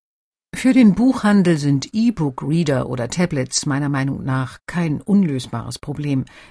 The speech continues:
Viele Leser entscheiden sich doch noch für das Buch, weil sie es mögen, das Buch in der Hand zu halten und darin zu blättern. Ich denke auch, dass oft beides benutzt wird. Einige Sachen, zum Beispiel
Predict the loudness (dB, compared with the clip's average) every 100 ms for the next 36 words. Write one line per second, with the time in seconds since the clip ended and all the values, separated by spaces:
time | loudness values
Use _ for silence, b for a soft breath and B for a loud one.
0 | B 2 4 4 2 0 0 -2 -2 0
1 | 0 0 -2 -4 -4 -4 -4 -6 -6 -8
2 | -6 -6 -4 -4 -2 -2 -4 -4 -2 -2
3 | -2 -2 0 0 0 -6 -8 -4 -4 -6
4 | -6 -6 -4 -4 -2 -6 -6 -6 -8 -8
5 | -10 -8 -8 -8 -8 -8 -8 -8 -8 -8
6 | -10 _ _ _ _ -8 0 2 2 0
7 | 0 -2 -4 -4 -4 -6 -8 -4 0 2
8 | 2 -2 -4 -6 -6 -8 -12 -12 -14 -18
9 | -20 _ _ _ _ -2 4 6 6 4
10 | 0 0 -4 -4 -4 -2 -4 -6 -6 -8
11 | -8